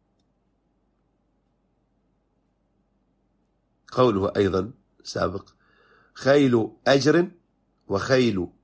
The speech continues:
وزر، وخيل ستر، فأما خيل ستر فمن اتخذها تعففاً وتكرماً وتجملاً"،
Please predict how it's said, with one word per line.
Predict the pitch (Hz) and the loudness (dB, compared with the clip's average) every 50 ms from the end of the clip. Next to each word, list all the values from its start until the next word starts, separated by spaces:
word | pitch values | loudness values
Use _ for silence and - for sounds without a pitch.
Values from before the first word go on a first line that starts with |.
| _ _ _ _ _ | _ _ _ _ _
وزر، | - 127 147 139 131 165 180 190 196 - - _ _ _ _ _ _ _ _ _ _ _ | 0 0 0 2 2 4 4 4 2 0 -8 _ _ _ _ _ _ _ _ _ _ _
وخيل | - 117 - - 175 170 170 170 190 202 208 - - _ _ | -10 -8 -2 0 2 4 4 6 4 2 2 -2 -10 _ _
ستر، | - - - 160 113 - 107 98 - - - _ _ _ _ _ _ _ _ _ _ _ _ _ _ _ _ _ _ _ _ _ _ _ _ _ _ _ _ _ _ _ _ | -8 -4 -2 -2 -2 -2 -4 -4 -4 -6 -14 _ _ _ _ _ _ _ _ _ _ _ _ _ _ _ _ _ _ _ _ _ _ _ _ _ _ _ _ _ _ _ _
فأما | _ - - 147 190 190 185 165 | _ -2 0 0 2 2 2 0
خيل | 156 - 190 202 190 170 139 131 120 | 0 2 2 2 2 2 0 -2 0
ستر | - 185 180 185 196 185 214 226 160 - _ _ _ _ _ _ | 0 0 0 2 2 2 2 2 0 -10 _ _ _ _ _ _
فمن | _ - 151 147 135 120 | _ -6 -4 -2 0 0
اتخذها | 110 107 - - 160 139 - 117 104 110 123 143 147 | -2 -2 -2 -4 -4 -2 -4 -4 -2 0 2 2 2
تعففاً | - - 120 104 104 120 139 - - 139 131 - 156 - - | 2 0 0 2 2 2 0 0 -4 -8 -4 -2 -4 -2 -2
وتكرماً | - 104 - 113 98 - 123 123 127 131 139 139 156 147 | -6 -6 -6 -8 -6 -4 -6 -4 -4 -4 -2 -2 0 0
وتجملاً"، | 147 127 101 - 113 98 113 107 101 95 95 90 85 78 | 0 -2 -2 -2 -2 0 0 -2 -2 -2 -4 -4 -4 -8